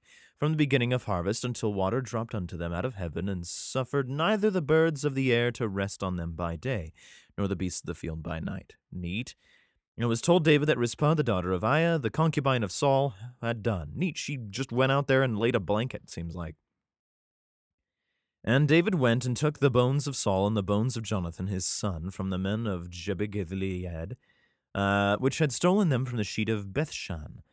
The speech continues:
Cool. Where the Philistines had hanged them, from the Philistines had slain Gaul, Saul in Gilboa.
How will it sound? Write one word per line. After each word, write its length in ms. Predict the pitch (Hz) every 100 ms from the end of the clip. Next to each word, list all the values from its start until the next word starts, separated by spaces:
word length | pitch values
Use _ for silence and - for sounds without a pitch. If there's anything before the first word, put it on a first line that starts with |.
| _ _ _ _
Cool. 420 | - 87 85 82 80
Where 340 | 101 107 117
the 120 | 107
Philistines 600 | 107 165 156 - 143 147
had 100 | 139
hanged 320 | 104 147 123 90
them, 220 | 92 123
from 160 | 101
the 40 | 98
Philistines 480 | 127 135 - 120 110
had 80 |
slain 300 | - 113 117 110
Gaul, 420 | 95 87 82 87
Saul 420 | - 165 127 95 -
in 340 | 98 92 95 85
Gilboa. 600 | 104 107 98 98 80 -